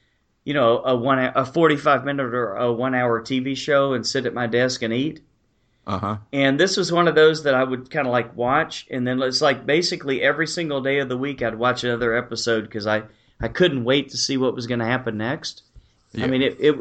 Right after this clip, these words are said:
Speaker 1: it was, it, it really sucked you in that much. Just one of the best written shows on T V I've seen in a while. Kinda reminded me of the early days of Lost a little bit.
Speaker 2: Okay.
Speaker 1: But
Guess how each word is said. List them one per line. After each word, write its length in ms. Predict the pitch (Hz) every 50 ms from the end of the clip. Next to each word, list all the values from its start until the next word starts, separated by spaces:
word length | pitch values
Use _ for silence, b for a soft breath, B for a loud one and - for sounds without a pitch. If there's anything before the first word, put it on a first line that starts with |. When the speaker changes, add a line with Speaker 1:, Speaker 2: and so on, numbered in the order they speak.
| -
Speaker 1:
it 120 | - 156 156
was, 320 | 147 143 143 117 120 - -
it, 180 | 147 151 147 -
it 160 | - 143 139
really 280 | - 147 175 196 180 147
sucked 380 | - - - 160 151 151 - -
you 120 | 139 135
in 140 | 135 131 127
that 220 | 117 113 123 - 92
much. 460 | 113 113 104 80 - - - - _ _ _ _ _ _ _ _ _ _ _ _ _ _ _ _ -
Just 380 | 135 151 151 - - - - - -
one 240 | - 147 175 208 220
of 80 | 185
the 60 | 139 123
best 320 | 120 139 151 143 - -
written 240 | 139 127 127 - 127
shows 380 | 120 - - 135 131 131 127 127
on 160 | 120 117 107
T 180 | - - 131 127
V 180 | 120 117 113
I've 120 | 110 110 110
seen 260 | - 127 120 110 107
in 100 | 104 101
a 80 | 101
while. 500 | 101 101 104 104 104 101 95 92 92 - - _ _
Kinda 240 | - - 202 208 202
reminded 400 | 185 165 156 160 160 165 165 151
me 120 | 151 151
of 80 | 147 127
the 80 | 123 113
early 260 | 120 135 139 139 131
days 260 | 123 135 135 120 113
of 80 | 107 104
Lost 460 | 107 107 110 120 131 135 131 - -
a 40 | 139
little 220 | 139 147 143 143
bit. 300 | 135 156 160 160 156 - _ _ _ _ _ _ _ _ _ _ _ _ _ - -
Speaker 2:
Okay. 360 | 95 90 - 90 85 85 90 90 b b b b b b b b _ 127
Speaker 1:
But 460 | 127 156 156 147 143 143 - - -